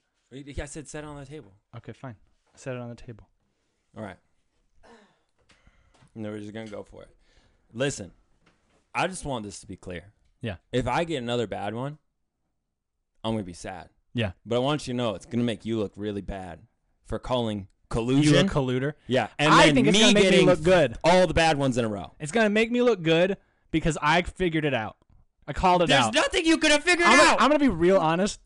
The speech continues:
Speaker 2: I feel like there's a stench over here that I didn't smell before.
Speaker 1: There is.
Speaker 2: Can you still, you smell something?
Speaker 1: Yes, it's Vienna sausage. It's disgusting.
Speaker 2: <sighs> Okay, well.
Speaker 1: Should, should we?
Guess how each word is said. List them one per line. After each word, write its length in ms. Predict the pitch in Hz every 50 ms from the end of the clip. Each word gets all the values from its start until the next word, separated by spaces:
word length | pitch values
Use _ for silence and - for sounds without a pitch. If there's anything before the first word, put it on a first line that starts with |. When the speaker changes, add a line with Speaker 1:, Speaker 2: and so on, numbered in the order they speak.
| _ _ _ _ -
Speaker 2:
I 60 | 127 131
feel 140 | - 214 220
like 120 | 214 180
there's 180 | 175 175 147 135
a 40 | 127
stench 380 | - - - 151 147 143 - 135
over 200 | 127 117 120 113
here 180 | 113 123 120
that 120 | 113 135 113
I 60 | 110
didn't 240 | 107 135 143 147 147
smell 240 | - 147 131 127 120
before. 440 | 113 - - - - 95 87 - - - - - _ -
Speaker 1:
There 300 | 107 101 120 123 117 117
is. 520 | 147 180 165 107 90 - - - - - - _ _ _ _ _ _ _ _
Speaker 2:
Can 120 | - 135 131
you 140 | 135 156 175
still, 200 | - - 233 175
you 120 | 180 208
smell 200 | 220 - 294 285
something? 380 | 277 359 349 320 359 392 381 349 _ -
Speaker 1:
Yes, 400 | 110 143 208 220 175 - - 127
it's 120 | 123 107
Vienna 320 | 110 123 151 185 196 196
sausage. 480 | 170 - - 185 208 196 - 127 104 98
It's 120 | 101 101
disgusting. 840 | - 135 127 - - - - - 196 190 - - - 101 90 85 90 _
Speaker 2:
<sighs> 40 | - 107 107 113 98 98 92 - - _ _ _ _ _ _ _ _ _ _ _ _ _ -
Okay, 200 | 123 - 113 110 - _
well. 120 | - 117 120
Speaker 1:
Should, 200 | 135 131 101 92
should 140 | - 113
we? 100 | 107 107